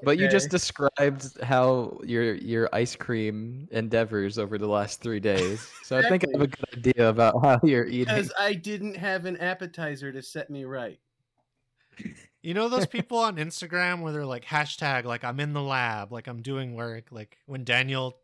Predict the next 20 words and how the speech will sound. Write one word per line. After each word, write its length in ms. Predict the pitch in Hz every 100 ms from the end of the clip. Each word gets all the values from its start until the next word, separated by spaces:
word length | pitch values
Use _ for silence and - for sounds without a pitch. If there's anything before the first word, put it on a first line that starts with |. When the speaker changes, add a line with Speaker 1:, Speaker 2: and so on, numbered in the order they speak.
| -
Speaker 3:
t-, 140 | - 139
like, 380 | 151 131 127 - _ _
shares 340 | - 143 139 143
that, 240 | 139 131
it's 160 | 214 143
that 80 |
he's 180 | 127 117
making 520 | 117 113 127 120 113 - _ -
complete 400 | 135 110 127 117
cookie 280 | 123 117 123
ice 200 | 110 -
cream 240 | 127 117
sandwiches. 600 | - 110 113 - 117 - _ _ -
Speaker 1:
<laughs> 580 | 170 233 - 247 - 233
Speaker 3:
"In 200 | 175 180
the 80 | 175
lab, 500 | 160 143 120 113 117
doing 260 | 147 156
my 140 | 147 143
work." 420 | 143 117 107